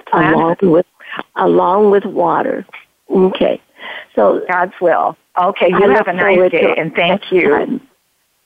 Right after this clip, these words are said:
Speaker 2: And you
Speaker 1: Well,
Speaker 2: too.
Speaker 1: today,
Speaker 2: Bye-bye.
Speaker 1: yeah, thank you. Thank you. Well, we've been
Speaker 2: Bye-bye.
Speaker 1: listening to Doctor, we've been listening to Doctor Effie Chow,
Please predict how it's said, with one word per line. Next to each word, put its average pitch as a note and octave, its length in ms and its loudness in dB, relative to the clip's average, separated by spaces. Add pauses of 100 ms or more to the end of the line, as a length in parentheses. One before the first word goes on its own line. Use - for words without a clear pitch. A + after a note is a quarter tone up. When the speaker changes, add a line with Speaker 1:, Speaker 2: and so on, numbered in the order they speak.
(160)
Speaker 2:
And - 400 0
you F3 300 4
Speaker 1:
Well, G3 160 0
Speaker 2:
too. G#3+ 160 2
Speaker 1:
today, G3+ 400 2
Speaker 2:
Bye-bye. F3+ 200 -4
Speaker 1:
yeah, - 300 -2
thank F#3 380 -4
you. E3+ 360 2 (300)
Thank - 240 -2
you. - 140 -2 (340)
Well, G3 120 0
we've G3 140 0
been F#3+ 100 2
Speaker 2:
Bye-bye. F#3 280 2
Speaker 1:
listening A3+ 360 2
to F#3 100 -4
Doctor, E3+ 440 -4
we've F3+ 180 0
been E3 180 -2
listening G#3+ 400 -2
to G#3 80 0
Doctor E3+ 500 -2
Effie F3+ 240 0
Chow, D3+ 480 -2